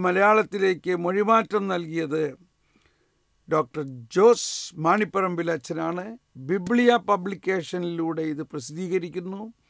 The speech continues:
ഇത് നമുക്കെല്ലാവർക്കും വാങ്ങാം, വായിക്കാം. ഇത് വളരെ മനോഹരമാണ്, ആനന്ദം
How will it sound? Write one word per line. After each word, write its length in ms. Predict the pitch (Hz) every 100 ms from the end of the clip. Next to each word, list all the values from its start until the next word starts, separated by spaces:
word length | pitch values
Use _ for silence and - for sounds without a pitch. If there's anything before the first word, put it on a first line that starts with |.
| _ _ _ _ _ _ -
ഇത് 100 | 165
നമുക്കെല്ലാവർക്കും 880 | 175 170 185 196 226 233 220 190 196 180
വാങ്ങാം, 420 | 160 190 208 208 185 196 _ _ 120
വായിക്കാം. 640 | 131 180 151 190 180 160 - -
ഇത് 140 | 139 151 143
വളരെ 480 | 147 175 190 190 185 170
മനോഹരമാണ്, 920 | 170 185 196 180 180 143 - - _ _ _ _ _ _ - 131 165
ആനന്ദം 480 | 214 233 233 226